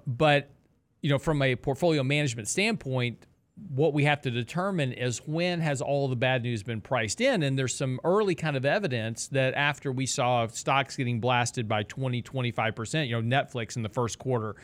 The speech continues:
down twenty percent after they announced earnings. Amazon was hit sharply in the first quarter. They were down, like, fifteen, twenty percent over the course of a couple of days after they reported earnings. You know, has all that bad news, you know, virtually been priced in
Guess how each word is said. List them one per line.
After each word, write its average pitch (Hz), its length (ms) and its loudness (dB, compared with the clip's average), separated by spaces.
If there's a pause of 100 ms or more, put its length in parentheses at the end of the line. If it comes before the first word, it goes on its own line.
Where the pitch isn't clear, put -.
(380)
down 127 300 2
twenty 127 360 -2
percent 117 480 0
after 113 180 -2
they 123 80 -2
announced 117 300 -2
earnings. 117 320 0
Amazon 131 520 2
was 117 160 0
hit 120 200 0
sharply 120 440 0
in 110 60 -2
the 113 60 -4
first 120 320 -2
quarter. 110 380 -2 (280)
They 131 120 4
were 127 100 4
down, 120 200 2
like, 117 180 0
fifteen, 127 320 0
twenty 120 280 -2
percent 117 400 -2
over 107 140 -2
the - 60 -8
course 120 320 -2
of 107 80 -6
a 104 40 -4
couple 117 260 -2
of 107 60 -2
days 117 300 2
after 113 220 -2
they 139 140 4
reported 120 400 -2
earnings. 113 320 -4 (440)
You 139 100 2
know, 131 100 4
has 165 440 4
all 143 280 2
that 127 240 2
bad 127 280 2
news, 120 460 0
you 123 120 0
know, 113 180 0
virtually 123 600 0
been 107 200 -4
priced 107 440 -2
in 156 400 4